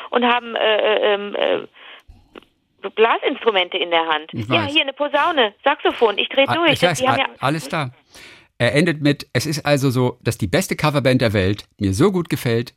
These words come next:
Speaker 2: dass die ebenfalls schon gecovert wird.“
Speaker 1: Das
Speaker 2: Und
Speaker 1: ist,
Speaker 2: das,
Speaker 1: äh,
Speaker 2: das ist doch
Speaker 1: wirklich
Speaker 2: ganz
Speaker 1: irre.
Speaker 2: schön.
Speaker 1: Das ist wirklich toll.
Speaker 2: Gut, ganz kurz noch zu Sven Niermeier, das ist der Choreograf aus Hamburg, der uns regelmäßig hört, der diese Woche ho-, eigentlich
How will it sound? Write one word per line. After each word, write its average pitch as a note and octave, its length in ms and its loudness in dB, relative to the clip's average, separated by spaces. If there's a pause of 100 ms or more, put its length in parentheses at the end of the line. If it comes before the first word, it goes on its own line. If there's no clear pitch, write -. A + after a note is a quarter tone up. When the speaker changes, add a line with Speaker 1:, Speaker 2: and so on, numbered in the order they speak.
Speaker 2:
dass - 160 -8
die C3+ 160 0
ebenfalls F#2+ 380 -2
schon F2 100 -4
gecovert D#2+ 420 -8
wird.“ D#2+ 160 -10
Speaker 1:
Das D3 140 -4
Speaker 2:
Und F#3+ 80 0
Speaker 1:
ist, - 100 0
Speaker 2:
das, F#4 120 2
Speaker 1:
äh, E4 40 -4
Speaker 2:
das - 100 -4
ist - 40 -2
doch - 140 -2
Speaker 1:
wirklich C#3 200 -4
Speaker 2:
ganz D#3 120 2
Speaker 1:
irre. D3+ 180 4
Speaker 2:
schön. - 80 -12
Speaker 1:
Das G3 40 2
ist G3 180 -2
wirklich E3+ 320 -2
toll. D3 340 -2
Speaker 2:
Gut, C3 300 0
ganz G#3 200 -2
kurz G#3 200 -4
noch F#3 60 -6
zu F3 280 -4
Sven C#3 380 0
Niermeier, F3+ 360 0
das D3+ 120 -4
ist - 60 -4
der C#3+ 80 -2
Choreograf A#2+ 520 0
aus F#2+ 160 -6
Hamburg, G3 280 0
der C3 100 -2
uns C#3 120 -4
regelmäßig C3 460 -4
hört, C3 240 -6
der B2 220 -2
diese C3+ 300 0
Woche B2+ 260 -4
ho-, - 100 -10
eigentlich C#3+ 640 -4